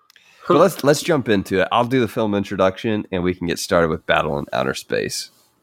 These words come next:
Speaker 2: Okay.
Speaker 1: When thinking about Ishiro Honda, most viewers probably don't think first about his sci-fi epics.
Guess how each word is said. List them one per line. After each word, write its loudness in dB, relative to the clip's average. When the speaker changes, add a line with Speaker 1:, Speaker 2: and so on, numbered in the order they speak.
Speaker 2:
Okay. 0
Speaker 1:
When 2
thinking 2
about 2
Ishiro 0
Honda, 0
most 0
viewers 2
probably 0
don't 0
think -4
first 0
about 0
his -4
sci-fi -2
epics. -8